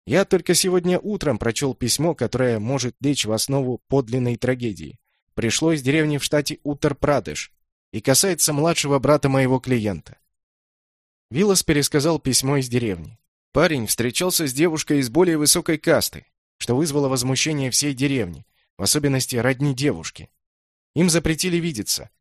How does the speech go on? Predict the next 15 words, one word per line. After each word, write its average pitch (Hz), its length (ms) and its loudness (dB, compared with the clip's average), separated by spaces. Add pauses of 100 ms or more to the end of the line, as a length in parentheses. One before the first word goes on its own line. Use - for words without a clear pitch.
(320)
На 104 80 -2
всякий 151 280 0
случай 165 380 0
мужчины 120 540 0
из 104 100 -4
ее 123 220 0
родни 127 360 -2
избили 139 400 -2
парня, 92 460 -8
но 104 160 2
это 139 160 2
только 147 280 0
прибавило 135 520 0
пылу 104 260 -2
влюбленным. 98 540 -6